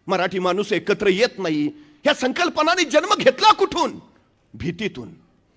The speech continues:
कुठून आली ही भीती? ही निर्माण केली गेली जाणीवपूर्वक. आमच्या पोरांचं तसंच आहे, मला जमेल का, करेन का,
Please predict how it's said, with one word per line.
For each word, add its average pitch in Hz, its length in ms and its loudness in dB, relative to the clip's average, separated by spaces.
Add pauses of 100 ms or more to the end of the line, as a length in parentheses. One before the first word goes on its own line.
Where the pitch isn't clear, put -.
(320)
कुठून 349 280 2
आली 370 160 2
ही 294 180 2
भीती? 170 440 -8 (280)
ही 247 60 -2
निर्माण 262 380 2
केली 359 260 0
गेली 285 240 -4
जाणीवपूर्वक. 311 880 -2
आमच्या 269 220 0
पोरांचं 311 440 0 (100)
तसंच 320 300 2
आहे, 233 140 2 (200)
मला 269 180 0
जमेल 302 300 0
का, 254 280 2
करेन 320 460 0
का, 240 240 2